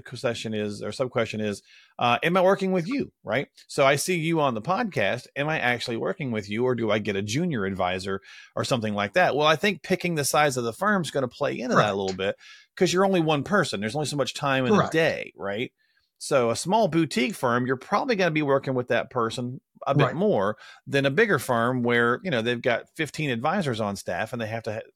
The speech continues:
Speaker 1: service a whole lot
Speaker 2: Right.
Speaker 1: of people.
Speaker 2: Yeah, so we're a smaller boutique type firm.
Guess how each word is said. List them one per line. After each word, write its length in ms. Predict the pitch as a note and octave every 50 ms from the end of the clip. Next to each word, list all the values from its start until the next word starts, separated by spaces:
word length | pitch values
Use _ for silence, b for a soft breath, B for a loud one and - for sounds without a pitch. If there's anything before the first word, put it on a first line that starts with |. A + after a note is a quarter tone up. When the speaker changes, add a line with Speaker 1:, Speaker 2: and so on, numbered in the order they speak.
| _ _ _
Speaker 1:
service 360 | - - - B2+ A2+ A2 G#2+
a 60 | - G#2
whole 160 | G#2+ A#2 A2+
lot 80 | A2
Speaker 2:
Right. 60 | G2+ F#2
Speaker 1:
of 40 | -
people. 160 | D3+ E3+ - -
Speaker 2:
Yeah, 60 | D#3
so 140 | C#3+ - G#3+
we're 240 | A3 C4+ D4+ B3+ F3
a 40 |
smaller 500 | - - - D#3+ D#3+ E3 E3 D#3+ D#3 D3
boutique 480 | C#3+ C3 A#2+ C3 D3+ D3 - E3 D3 C#3
type 240 | - C#3+ C#3 C#3 C#3
firm. 340 | - - G3+ - - -